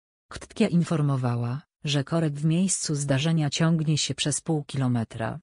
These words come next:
Tylko wczoraj doszło do siedemdziesiąt dwa wypadków na polskich drogach, w których życie straciły cztery osoby. Siedemdziesiąt dziewięć zostało poszkodowanych.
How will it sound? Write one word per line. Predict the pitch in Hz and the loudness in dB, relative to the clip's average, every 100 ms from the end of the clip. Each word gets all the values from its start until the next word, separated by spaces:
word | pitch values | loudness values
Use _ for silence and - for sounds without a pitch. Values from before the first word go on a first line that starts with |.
| _ _ _ - | _ _ _ 0
Tylko | 220 - | 0 0
wczoraj | 175 - 214 185 | -2 0 2 2
doszło | 180 - 160 147 | 0 0 -2 0
do | 143 | -2
siedemdziesiąt | 147 143 139 160 156 135 | -2 -2 0 0 0 -2
dwa | 139 131 156 | -2 0 0
wypadków | 156 147 165 - 180 160 | 0 0 -2 -2 -2 0
na | 143 131 | 0 0
polskich | 165 180 - 143 135 | -2 -2 -4 -4 -2
drogach, | 131 120 120 113 - - - - | -2 -2 -4 -8 -10 -16 -20 -18
w | |
których | - - 165 156 | -4 2 4 4
życie | 147 156 180 | 0 -2 -2
straciły | - 147 139 165 156 147 | 0 -2 0 0 0 0
cztery | - 165 156 | -2 0 2
osoby. | 143 - 113 120 131 151 _ _ _ | 0 -2 -6 -6 -8 -10 _ _ _
Siedemdziesiąt | - 170 151 151 196 165 143 | -2 0 2 2 0 0 0
dziewięć | 135 170 185 160 151 | 2 2 4 2 0
zostało | 151 - 170 160 | -2 -2 0 0
poszkodowanych. | 147 139 - 127 127 120 123 123 131 - | -2 -4 -4 -4 -4 -2 -4 -4 -6 -10